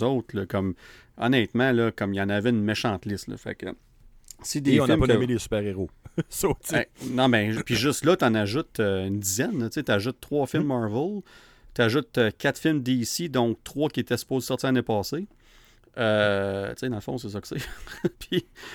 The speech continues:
Speaker 1: Hmm.
Speaker 2: euh, fait que c'est sept drettes là, puis t'as une coupe de films de Marvel slash, euh, Sony. Tu sais, t'as, euh,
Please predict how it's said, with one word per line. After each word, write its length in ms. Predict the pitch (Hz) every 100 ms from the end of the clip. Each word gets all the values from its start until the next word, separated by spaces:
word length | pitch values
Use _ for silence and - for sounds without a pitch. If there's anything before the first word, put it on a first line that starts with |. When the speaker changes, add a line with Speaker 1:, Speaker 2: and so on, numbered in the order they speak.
| 117
Speaker 1:
Hmm. 80 | 147
Speaker 2:
euh, 500 | 110 104 101 98 104
fait 140 | -
que 60 | 95
c'est 160 | 110 101
sept 300 | - 156 -
drettes 280 | 120 110 -
là, 180 | 143 185
puis 120 | -
t'as 120 | -
une 80 | 107
coupe 220 | - 143
de 100 | 120
films 260 | 104 139 139
de 100 | 110
Marvel 540 | 104 104 101 110 123
slash, 460 | 113 110 110 104 -
euh, 220 | 104 98
Sony. 400 | 92 - 101 120
Tu 100 | 254 _ _ - _ _
sais, 180 | - 120
t'as, 140 | -
euh, 520 | 107 101 98 95 92